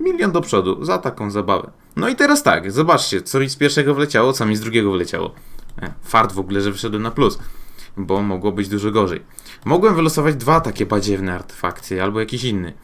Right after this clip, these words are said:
A mogłem też wylosować świeczkę, więc tutaj mogłem nawet dwie świeczki wylosować. Mogłem z tych cztery, trzy miliona zrobić trzydzieści. E, także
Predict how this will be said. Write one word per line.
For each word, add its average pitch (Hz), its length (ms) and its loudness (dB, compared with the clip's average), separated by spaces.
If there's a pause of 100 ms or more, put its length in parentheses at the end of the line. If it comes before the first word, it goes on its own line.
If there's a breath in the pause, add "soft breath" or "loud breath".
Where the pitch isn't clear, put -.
(300 loud breath)
A 107 80 -10
mogłem 165 280 4
też 127 180 0
wylosować 113 440 -2
świeczkę, 104 340 0
więc 139 180 -2
tutaj 196 580 4 (160)
mogłem 123 320 0
nawet 160 180 4
dwie 175 280 0
świeczki 107 400 0
wylosować. 92 460 0
Mogłem 117 340 -2
z - 120 -4
tych 120 160 -4
cztery, 117 840 0
trzy - 200 -4
miliona 135 380 -2
zrobić 123 440 -2
trzydzieści. - 640 -4 (520 loud breath)
E, 107 180 0
także 151 540 2